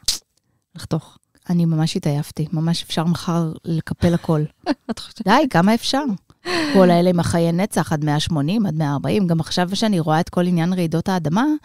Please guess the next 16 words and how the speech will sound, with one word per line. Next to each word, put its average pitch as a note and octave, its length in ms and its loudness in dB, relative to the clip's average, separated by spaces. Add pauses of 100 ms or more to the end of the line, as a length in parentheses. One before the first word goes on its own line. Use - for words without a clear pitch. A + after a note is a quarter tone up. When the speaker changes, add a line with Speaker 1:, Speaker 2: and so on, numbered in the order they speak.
(240)
Speaker 2:
אני E3+ 80 -2
בכלל G#3+ 360 0
אומרת, F3 280 0
"הכ-, - 240 -10
הכל E3+ 260 0
כל A3+ 100 0
כך G#3+ 180 2
לא A3 80 2
צפוי, - 320 -2
בוא F3+ 120 0
נסיים G3 320 0
עם D4+ 120 2
זה." F3 140 0 (260)
Speaker 1:
אני D#3+ 160 -8
אומרת, F3+ 400 -2
אה, D4+ 60 0